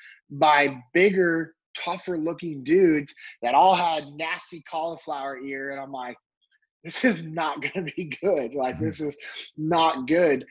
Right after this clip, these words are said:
Speaker 1: And, like, I knew, I knew how to fight, and, you know, I was, I was tough and I was aggressive, and I knew Cowie did too, but there, there comes a numbers game, right? When there's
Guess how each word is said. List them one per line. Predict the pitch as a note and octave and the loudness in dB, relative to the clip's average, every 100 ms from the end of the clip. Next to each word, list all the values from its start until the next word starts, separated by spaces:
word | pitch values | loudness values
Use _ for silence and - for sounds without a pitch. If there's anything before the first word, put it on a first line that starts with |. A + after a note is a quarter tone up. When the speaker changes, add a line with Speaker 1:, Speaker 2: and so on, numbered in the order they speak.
| - - - | -20 -8 0
Speaker 1:
And, | F#3 F#3 - | 0 0 0
like, | G3 G3 F#3+ | 2 4 2
I | C4 | 0
knew, | C#4+ C#4 | 0 0
I | G#3 | 2
knew | A#3+ | 2
how | B3 A#3+ | 2 2
to | |
fight, | - F3+ D#3+ G3+ G3 | 0 -2 -2 -2 -4
and, | D#3+ C#3 C3+ _ _ _ - | -10 -12 -18 _ _ _ -12
you | D#3+ | -8
know, | D3 | -4
I | D#3+ | -2
was, | F3 E3 C#3 - _ _ _ _ _ _ - | -2 -4 -6 -12 _ _ _ _ _ _ -8
I | D#3 | -8
was | C3+ - | -8 -10
tough | - F3 F#3 - | -2 0 0 -4
and | D3 B2 C#3+ | -14 -10 -6
I | |
was | D3 B2+ | -6 -8
aggressive, | A#2+ D3 D#3 D#3+ F3+ F3 D#3 - - - | -6 -2 -2 -2 -4 -4 -6 -14 -18 -6
and | D3+ | -2
I | F3 | 2
knew | G3+ | 2
Cowie | G3+ F#3 G3 F3+ | 4 4 6 4
did | D#3+ C3 - | 2 -6 -8
too, | A#3 F3+ | -8 -6
but | D3+ C#3 - _ _ _ _ _ _ D#3 | -6 -6 -10 _ _ _ _ _ _ 0
there, | A3 A3 - | 0 0 -4
there | G#3+ G3+ | -4 -4
comes | - C#4 B3 F#3+ | -4 -6 -4 -4
a | D3 | -4
numbers | E3+ A3 D#3+ A#2+ G#2+ - | -4 -6 -6 -10 -12 -16
game, | A2 - _ _ | -18 -18 _ _
right? | B2 C#3+ G3+ - - _ | -6 -2 -2 -4 -12 _
When | F3+ F#3+ | -2 2
there's | F3+ D3+ | 2 0